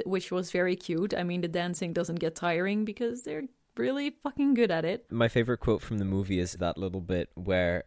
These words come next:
Speaker 2: she's in the rain under the thing and he comes up and he goes, "May I rescue you?" And she goes, "I'd rather be in distress."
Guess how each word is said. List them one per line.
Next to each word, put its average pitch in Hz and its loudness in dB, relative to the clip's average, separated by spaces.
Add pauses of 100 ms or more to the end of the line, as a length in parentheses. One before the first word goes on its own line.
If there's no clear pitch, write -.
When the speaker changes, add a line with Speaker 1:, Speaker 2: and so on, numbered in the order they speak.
(140)
Speaker 2:
she's 113 2
in 107 2
the 95 -2
rain 95 0
under 95 -4
the 95 -4
thing 98 -2
and 90 -2
he 98 0
comes 98 0
up 98 2
and 92 -4
he 92 -4
goes, 92 -2 (300)
"May 131 6
I 156 8
rescue 147 2
you?" 85 -2
And 87 -8
she 98 -4
goes, 87 -2 (140)
"I'd 143 4
rather 147 6
be 107 2
in 101 2
distress." 104 -2